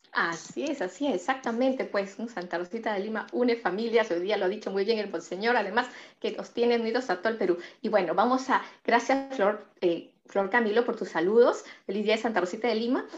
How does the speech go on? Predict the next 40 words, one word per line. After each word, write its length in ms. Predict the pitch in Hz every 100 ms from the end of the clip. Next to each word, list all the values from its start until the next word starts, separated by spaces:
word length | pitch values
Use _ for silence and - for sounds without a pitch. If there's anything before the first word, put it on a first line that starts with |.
| -
pues 140 | 202
bueno, 160 | 196 175
vamos 240 | 202 233
a 40 | 226
presentar 380 | 185 170 214 202
a 80 |
tres 160 | 202 285
flores 300 | 330 320 294
hoy 80 | 220
día, 220 | 214 180
<laughs> 680 | - - - - 571 453 -
¿no? 100 | 233
Para 220 | 220 -
que 60 | 214
nos 160 | 220
van 100 | 220
a 60 | 233
acompañar 580 | 240 220 196 202 240 208
y 60 |
van 140 | 202 240
a 40 |
alegrar 420 | 214 190 208 233
también 300 | 240 196 214
todo 160 | 220 226
este 160 | 262
espacio. 540 | 180 - - - - - - - -
Tengo 200 | 190 202
el 120 | 202
gusto 260 | 190 247 285
de 100 | 277
presentar, 560 | - - 262 - 240 262
vamos 200 | 240 -
a 40 |
ir 60 | 202
a, 120 | -
son 180 | 208 185
tres 200 | 214 -
personas, 400 | - 359 269 320
ya 100 | 277
dijimos, 420 | 330 247 254 523